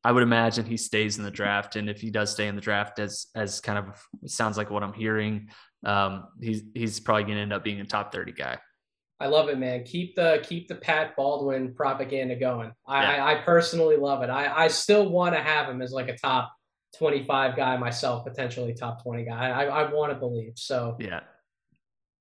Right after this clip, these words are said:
Speaker 2: Kyle, this was an awesome podcast. I seriously can't thank you enough, like I said, for coming on, giving me some, some, a
Speaker 1: Sure.
Speaker 2: little bit of time here at Draft Deeper. Just one more time for my audience, please plug yourself, plug your socials, plug everything that you do for C B S Sports, 'cause more,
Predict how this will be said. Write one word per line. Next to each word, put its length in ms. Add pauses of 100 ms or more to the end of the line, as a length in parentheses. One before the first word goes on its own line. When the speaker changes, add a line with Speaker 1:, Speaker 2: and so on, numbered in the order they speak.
(160)
Speaker 2:
Kyle, 600 (460)
this 180
was 160
an 100
awesome 480
podcast. 720 (120)
I 100
seriously 520
can't 340
thank 220
you 120
enough, 240
like 220
I 60
said, 320
for 100
coming 260
on, 220
giving 240
me 140
some, 340
some, 200
a 20
Speaker 1:
Sure. 80
Speaker 2:
little 140
bit 140
of 80
time 220
here 160
at 80
Draft 300
Deeper. 340
Just 420 (360)
one 160
more 180
time 240
for 140
my 220
audience, 500
please 320
plug 200
yourself, 480
plug 200
your 60
socials, 440
plug 220
everything 340
that 60
you 160
do 160
for 100
C 200
B 120
S 160
Sports, 280
'cause 180
more, 360